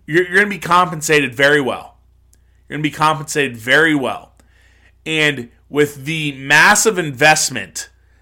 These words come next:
that is going into the volleyball program,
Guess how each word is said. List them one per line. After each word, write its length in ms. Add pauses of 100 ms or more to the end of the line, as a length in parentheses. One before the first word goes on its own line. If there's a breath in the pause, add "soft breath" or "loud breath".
(120)
that 160
is 200
going 580
into 520
the 200
volleyball 760
program, 680